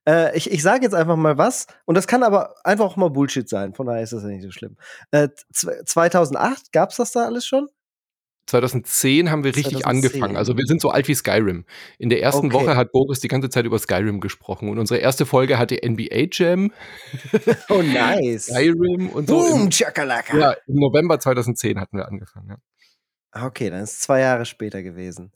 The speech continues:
Speaker 1: Auf jeden Fall war's, also ich hab, äh, ganz viel Rennspiele, äh, bei euch mitgemacht, mit,
Speaker 2: Mhm.
Speaker 1: mit Daniel zu Beginn. Also die ganzen Dirt-Sachen, als da Dirt Rally, ähm,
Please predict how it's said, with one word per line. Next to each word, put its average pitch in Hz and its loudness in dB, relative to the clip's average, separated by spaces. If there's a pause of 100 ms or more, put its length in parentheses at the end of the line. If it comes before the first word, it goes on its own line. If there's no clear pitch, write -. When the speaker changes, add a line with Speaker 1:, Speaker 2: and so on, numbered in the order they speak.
(480)
Speaker 1:
Auf 143 2
jeden 202 4
Fall 208 4
war's, 180 4
also 151 2
ich 165 0
hab, 185 -2
äh, 160 -6
ganz 156 2
viel 180 2
Rennspiele, 127 0
äh, 127 -2
bei 117 2
euch 120 0
mitgemacht, 131 -6
mit, 131 -2
Speaker 2:
Mhm. 113 0
Speaker 1:
mit 110 2
Daniel 123 4
zu 110 -8
Beginn. 110 -6
Also 107 -4
die 120 -2
ganzen 127 -2
Dirt-Sachen, 147 2
als 117 -2
da 120 2
Dirt 123 0
Rally, 127 -2 (580)
ähm, 117 -2